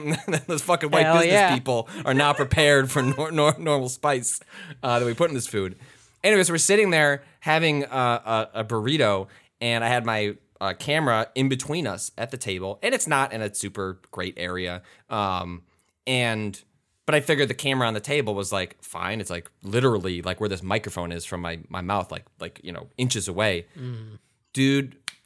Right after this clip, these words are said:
Speaker 1: fucking runs in, grabs it, and just bolts. And I'm paralyzed. I'm like, "I don't, what am I supposed to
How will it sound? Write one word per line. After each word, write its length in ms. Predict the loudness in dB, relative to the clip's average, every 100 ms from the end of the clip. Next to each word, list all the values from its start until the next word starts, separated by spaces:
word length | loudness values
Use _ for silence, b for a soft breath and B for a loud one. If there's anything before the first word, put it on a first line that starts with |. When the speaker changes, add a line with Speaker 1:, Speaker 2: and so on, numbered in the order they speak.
| -8
Speaker 1:
fucking 260 | -6 -6
runs 300 | -4 -4 -2
in, 340 | -2 -4 -6 -12 _ _
grabs 440 | -6 -2 -2 -2 -10
it, 120 | -16 _
and 160 | -10 -8
just 220 | -8 -10 -14 _ _ -12
bolts. 460 | -8 -8 -6 -10 -10 _ _ _ _
And 560 | -4 -2 -2 -4 -8 -12 _ _ _ _ _ _ 0
I'm 400 | 0 2 -2 -6 _
paralyzed. 680 | -4 0 0 -2 -8 -12 -14
I'm 60 | -8
like, 100 | -4
"I 100 | 0
don't, 220 | -2 -2 -10
what 140 | -12
am 100 | -8 -6
I 40 |
supposed 340 | -8 -10 -12
to 80 | -12